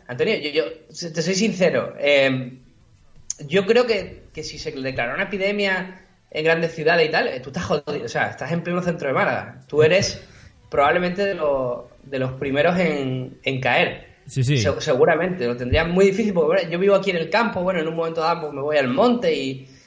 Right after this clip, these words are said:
Speaker 1: me puedo, <laughs> pues, puedo, puedo tener otro percance, me puedo caer haciendo senderismo, cualquier historia, pero bueno, eh, pero tú, o sea, tú estás en el pleno centro de la epidemia. La pregunta es, para ti, para nuestro oyente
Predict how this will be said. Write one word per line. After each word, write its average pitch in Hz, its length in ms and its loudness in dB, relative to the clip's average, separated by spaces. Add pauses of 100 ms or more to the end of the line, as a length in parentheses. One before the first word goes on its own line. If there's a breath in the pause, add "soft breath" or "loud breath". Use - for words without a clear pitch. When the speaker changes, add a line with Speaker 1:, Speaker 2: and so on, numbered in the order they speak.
(140 loud breath)
Speaker 1:
me 131 100 -2
puedo, 147 1000 6
<laughs> - 40 -20
pues, 139 160 -2
puedo, 156 180 4
puedo 151 160 -4
tener 175 140 0
otro 180 180 2
percance, 143 400 0
me 147 100 -6
puedo 135 200 -4
caer 139 400 -2 (480 soft breath)
haciendo 135 260 -6
senderismo, 147 460 0
cualquier 139 280 2
historia, 226 280 2
pero 143 100 0
bueno, 233 180 2 (200)
eh, 147 840 6
pero 131 160 0
tú, 147 120 -6
o 180 60 -2
sea, 170 200 -2
tú 156 100 -6
estás 226 240 -2
en 247 80 0
el 180 140 -4
pleno 196 280 0
centro 233 520 2
de 165 240 2
la 139 100 -2
epidemia. 151 380 0
La - 80 2
pregunta 202 420 2
es, - 180 -2 (460 loud breath)
para 180 240 2
ti, 214 160 -4
para 247 200 2
nuestro 190 280 -4
oyente 175 500 -6